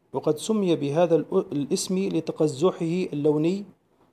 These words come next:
وليس لكونه متج-، مجتلباً من الشرق. وقد يكون لون هذه اللآلئ أسود أو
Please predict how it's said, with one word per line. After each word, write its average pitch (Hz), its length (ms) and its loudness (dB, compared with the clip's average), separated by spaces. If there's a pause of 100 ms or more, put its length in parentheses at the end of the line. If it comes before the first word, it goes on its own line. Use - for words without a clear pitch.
(200)
وليس 175 380 2
لكونه 175 640 0
متج-، 156 380 -2 (200)
مجتلباً 165 600 4
من 156 220 2
الشرق. - 500 -2 (2500)
وقد 156 260 0
يكون 160 440 2
لون 190 280 4
هذه 160 360 2
اللآلئ 165 480 2 (140)
أسود 175 320 0 (420)
أو 147 120 2